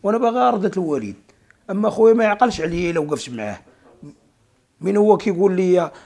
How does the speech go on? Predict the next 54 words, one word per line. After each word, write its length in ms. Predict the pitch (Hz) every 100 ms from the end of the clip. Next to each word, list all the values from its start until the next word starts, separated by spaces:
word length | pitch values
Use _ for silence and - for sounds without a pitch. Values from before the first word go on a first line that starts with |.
| -
"وقف 340 | 170 170 151
معايا، 560 | 139 160 175 180 190 170
أنا 180 | 170 170
ندبر 380 | 151 127 180
عليك، 280 | 147 185 190
أنا 140 | 170 170
نشري 340 | - 185 175
لك، 240 | 196 -
أنا 140 | 190 180
ندير 340 | 165 175 175
لك، 180 | 202 - - -
لا 260 | 165 175 185
دير 240 | 170 175
ليا، 260 | 170 180 196
فعل 220 | 131 170
ليا". 260 | 170 170 170 381
آه، 20 | 339
لاح 200 | 240 202
ليا 140 | 277
الحجر 280 | 254 254 339
من 80 | 339
السطح، 400 | - - - 208
هذا 140 | 226
بغى 160 | 247 247
يقشني. 400 | 247 262 202 180
أنا 120 | 196
من 60 |
جاي 160 | 202 220
داخل 240 | 214 226
الدار 300 | 208 214 294
لاح 180 | 294 185
ليا 280 | 240 240 240
يا 60 | 226
جورة 240 | 240 254
من 140 | 247
الفوق، 420 | 190 - 165 160 - -
لاح 220 | 196 -
ليا 240 | 220 277
والجيران 760 | 277 196 190 190 151 202 240 247
كلهم 440 | 294 262 214 185
شافوا 320 | - 196 190
كل 220 | - 202 131
شيء. 160 | 143 - - _ 202
لاح 100 | 180
لي 100 | 220
تقريبًا 340 | - 226 226
شي 160 | - -
خمسين 340 | 220 302 285
يا 140 | 254
جورة، 340 | 175 143 107 - -
هذاك 160 | 170 185
اليا 140 | 196
جور 200 | 180 170
الأحمر 340 | - 120 107